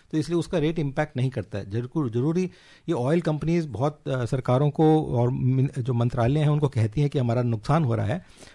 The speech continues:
पर हर एक company, जितनी भी ऑयल company सरकारी हैं, हर एक के पास साढ़े पाँच लाख करोड़ से लेके सात लाख करोड़ तक का reserve है और इसलिए इतना बड़ा पैसा है उनके पास, तो वो, उनको रोना नहीं चाहिए और मंत्रालय को गलत information नहीं देनी चाहिए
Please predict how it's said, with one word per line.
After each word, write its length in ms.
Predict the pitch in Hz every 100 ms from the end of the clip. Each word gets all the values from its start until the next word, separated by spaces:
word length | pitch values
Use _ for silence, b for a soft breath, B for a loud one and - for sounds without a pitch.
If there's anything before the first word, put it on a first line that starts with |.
| B
पर 80 | -
हर 160 | 101
एक 180 | 156 185
company, 300 | 147 135 135
जितनी 320 | 107 123 156
भी 60 | 165
ऑयल 200 | 131 131
company 300 | 131 113 127
सरकारी 420 | 117 104 104 123
हैं, 120 | 123
हर 180 | 139 120
एक 140 | 147 151
के 100 | 151
पास 300 | 139 139 151
साढ़े 420 | - - 117 143
पाँच 360 | - 131 135
लाख 240 | 120 110 -
करोड़ 280 | 113 117 127
से 120 | 131
लेके 380 | 117 110 - 151
सात 340 | 147 127 131
लाख 200 | 135 127 -
करोड़ 200 | 117 113
तक 220 | 123 113
का 160 | 151
reserve 520 | 156 120 101 127 160 127
है 260 | 117 - b b b b b
और 60 | 123
इसलिए 260 | 120 151 143
इतना 220 | - 160
बड़ा 180 | 160 160
पैसा 340 | 131 113 160
है 160 | 139 151
उनके 240 | 143 143
पास, 320 | 139 147 160
तो 80 | -
वो, 200 | 135 127
उनको 220 | 135 131
रोना 220 | 160 120 139
नहीं 220 | 107 127
चाहिए 240 | 143 160
और 140 | 196 156
मंत्रालय 480 | 120 123 120 127
को 160 | 147 160
गलत 220 | 110 131 139
information 440 | 131 135 131 151
नहीं 180 | 110 131
देनी 260 | 120 107
चाहिए 280 | 101 117 180